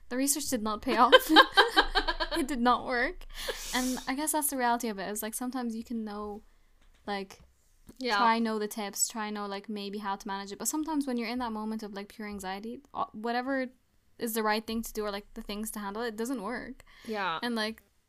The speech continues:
Speaker 1: it's probably easier to look at it in, like, after the situation has ended and be like, "Okay, I," you know, and think of it more realistically and rationally. But sometimes when you're in, in those attack modes, it's just not it.
Speaker 2: Yeah.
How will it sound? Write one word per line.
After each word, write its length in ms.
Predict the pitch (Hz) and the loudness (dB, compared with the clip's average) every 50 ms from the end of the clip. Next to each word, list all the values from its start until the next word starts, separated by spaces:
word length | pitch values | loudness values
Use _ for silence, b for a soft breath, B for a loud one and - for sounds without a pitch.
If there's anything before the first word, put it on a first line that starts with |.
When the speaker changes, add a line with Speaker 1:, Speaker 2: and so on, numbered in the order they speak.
| _ _ _ _ - _ - - | _ _ _ _ -20 _ -8 -4
Speaker 1:
it's 260 | 240 247 240 - - | -4 0 0 0 -2
probably 280 | - 254 254 254 254 247 | 0 -2 -2 0 0 -2
easier 280 | 233 240 226 247 254 | -2 -2 -2 -2 -4
to 160 | 233 - - 226 | -4 -6 -6 -6
look 140 | 226 220 226 | -6 -6 -6
at 80 | 220 | -6
it 80 | 214 - | -6 -6
in, 160 | 208 208 - - - - - - - - - - - - | -6 -8 -10 -12 -18 -20 -18 -18 -18 -18 -18 -16 -10 -8
like, 200 | 175 180 - - | -8 -6 -4 -2
after 400 | - 214 226 226 - - 208 202 | 0 0 0 -2 -4 -8 -8 -6
the 120 | 190 208 | -6 -6
situation 580 | 220 - 208 - - 202 185 185 175 - 208 190 | -8 -8 -10 -10 -8 -8 -8 -6 -6 -8 -8 -8
has 120 | 196 190 | -10 -8
ended 360 | - 196 202 190 180 190 185 190 | -8 -8 -8 -8 -8 -10 -10 -10
and 120 | 190 190 | -10 -10
be 100 | 196 190 | -10 -8
like, 100 | 185 175 - 202 | -8 -8 -8 -10
"Okay, 160 | 208 208 180 | -10 -10 -10
I," 160 | - - - - B B B B B B B B B | -10 -12 -14 -16 B B B B B B B B B
you 80 | 226 208 | -6 -4
know, 220 | 190 190 185 - - - _ - - | -4 -4 -6 -10 -16 -20 _ -6 -4
and 120 | - 226 - | -4 -2 0
think 180 | 247 240 226 | 0 2 2
of 100 | 233 202 | 0 0
it 80 | 185 202 | -2 -2
more 300 | 202 196 196 196 185 - - | -2 -2 -2 -2 -4 -6 -8
realistically 500 | 202 190 196 202 202 - 214 - 190 185 | -8 -6 -6 -4 -4 -6 -6 -8 -10 -10
and 80 | 185 185 | -8 -6
rationally. 400 | 185 190 208 - - 202 190 185 | -6 -6 -6 -6 -10 -10 -10 -8
But 140 | 180 170 - | -4 -4 -4
sometimes 320 | 214 208 202 208 214 202 | -4 -4 -6 -6 -8 -8
when 100 | 202 196 | -8 -8
you're 100 | 196 180 | -8 -8
in, 240 | 165 190 190 190 - - | -8 -8 -8 -10 -10 -10
in 160 | - 196 190 | -12 -12 -10
those 200 | 190 190 185 - | -10 -10 -10 -10
attack 360 | 185 - 214 190 180 190 - | -10 -10 -10 -10 -10 -10 -10
modes, 240 | 180 - - - - | -12 -12 -12 -12 -8
it's 160 | 185 - - | -8 -8 -6
just 180 | - 185 - - | -6 -6 -6 -6
not 320 | 151 - - - - - _ _ _ _ _ _ - | -6 -10 -10 -12 -14 -16 _ _ _ _ _ _ -14
it. 200 | - 175 - - | -12 -10 -8 -4
Speaker 2:
Yeah. 300 | 226 208 180 143 139 139 | -2 0 0 0 0 -2